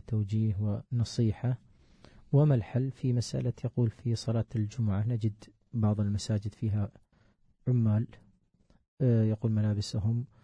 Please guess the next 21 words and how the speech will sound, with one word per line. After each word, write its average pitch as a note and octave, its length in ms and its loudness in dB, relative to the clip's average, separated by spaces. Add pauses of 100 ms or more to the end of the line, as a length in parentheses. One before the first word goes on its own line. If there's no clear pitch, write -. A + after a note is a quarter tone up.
(560)
آه، A#2+ 140 2
متسخة A2 680 -2
بها G#2 260 0
رائحة G#2 480 -4 (420)
غير A#2 260 2
طيبة، G#2+ 560 0 (320)
ويقول C#3+ 400 0
النبي A#2+ 180 2
عليه G#2 140 0
الصلاة G#2+ 360 -4
والسلام A#2 480 -2 (680)
يعني A2+ 160 0
قال: A2+ 260 0
"من A2+ 120 -2
أكل A#2+ 320 -2
ثوما A#2+ 340 -2
أو A2 100 -2
بصلاً A#2 480 -2
فلا A2+ 320 -2
يقربن A2 420 -2
مصلانا"، G#2+ 680 -2